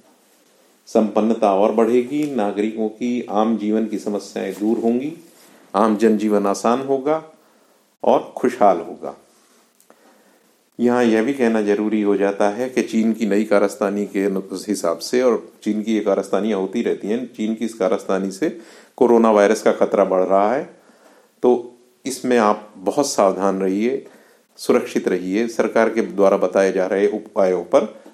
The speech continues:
ध्यान दीजिए। अब तो भारत विश्व के बड़े कंज्यूमर मार्केट के रूप में विकसित हो रहा है, नई मल्टीनेशनल यहाँ उत्पादन शुरू कर रही हैं, लेकिन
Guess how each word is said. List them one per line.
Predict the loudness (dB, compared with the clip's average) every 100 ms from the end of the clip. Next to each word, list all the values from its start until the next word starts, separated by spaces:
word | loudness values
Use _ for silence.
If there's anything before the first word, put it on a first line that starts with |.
| _ -4
ध्यान | -2 -2
दीजिए। | -4 -10 -14 -20 _ _ _ _ _ _ _ _ _ _ -20 -20 _ _ -20 _ _ -20 -20 -20 -20 -18 2
अब | 2 2 -6 -18 _
तो | 4 4 4 2
भारत | 4 2 0 -10 -6
विश्व | -4 -2 0
के | 4 4
बड़े | 4 2
कंज्यूमर | 2 2 2 2
मार्केट | 2 2 0 -2 0
के | 0
रूप | 0 0
में |
विकसित | -2 -2 -2 0
हो | 2
रहा | 4 4 2
है, | -2 0 0 2
नई | 2 4
मल्टीनेशनल | 4 2 2 0 0 -2 2
यहाँ | 0
उत्पादन | 0 0 0 -2
शुरू | -2 -2
कर | -2
रही | -4 -4 -2
हैं, | -2
लेकिन | -2 -2 -4